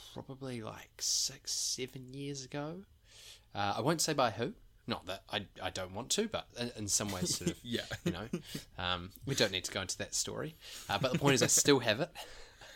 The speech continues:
Speaker 1: Um, one of the most interesting and sort of, I don't know,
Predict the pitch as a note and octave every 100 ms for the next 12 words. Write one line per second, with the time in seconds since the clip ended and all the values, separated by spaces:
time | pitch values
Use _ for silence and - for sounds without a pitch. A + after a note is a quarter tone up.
0 | - - - - - - - A2+ A#2 A2+
1 | A2 G#2+ G2+ - - - - - - A2+
2 | A#2+ D#3+ D#3+ C#3+ A#2+ A2+ A2 - - -
3 | - - B2+ C3 - B2+ - - F#2 F#2
4 | G2+ C3 - G2 - G2 F#2 - - -
5 | - - - - - _ - - - -
6 | - - B2+ G#2